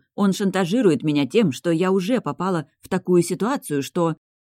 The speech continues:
«Мне нужен артефакт нейтральной магии, чтобы зарядить мой, и зелье пополнения резерва». Убедившись, что его не видно в широкое окно, мужчина прошёл к моим полкам,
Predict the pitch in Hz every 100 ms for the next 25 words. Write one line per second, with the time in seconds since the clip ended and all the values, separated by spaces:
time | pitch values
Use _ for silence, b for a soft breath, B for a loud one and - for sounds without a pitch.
0 | _ _ _ - - 151 185 202 180 165
1 | 151 - 156 185 - 165 151 147 165 156
2 | 143 147 175 131 110 - - 127 135 151
3 | 147 151 139 160 135 120 - - 151 156
4 | 202 139 117 131 131 139 151 147 135 143
5 | 139 131 107 - _ _ _ _ _ -
6 | 262 240 262 196 180 180 170 170 156 139
7 | 131 123 - 143 - 139 143 - 226 262
8 | _ _ - 190 - 254 262 262 190 -
9 | 196 190 156 147 131 131 123 165 208